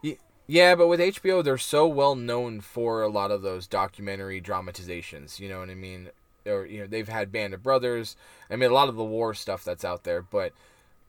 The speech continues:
they all, I don't think you also wanna be just classified as that too. The gr-,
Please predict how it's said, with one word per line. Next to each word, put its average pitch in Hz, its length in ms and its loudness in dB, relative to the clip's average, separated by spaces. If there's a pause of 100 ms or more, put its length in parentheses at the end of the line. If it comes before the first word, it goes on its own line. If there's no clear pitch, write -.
(240)
they 123 200 4
all, 147 140 4
I 139 120 4
don't 151 120 0
think 151 120 -10
you 147 80 0
also 139 160 -4
wanna 123 160 -2
be 110 220 -8
just 110 180 -8
classified 98 560 -4
as 87 140 -12
that 92 240 -6
too. 85 380 -10
The 110 160 -4
gr-, 110 220 -4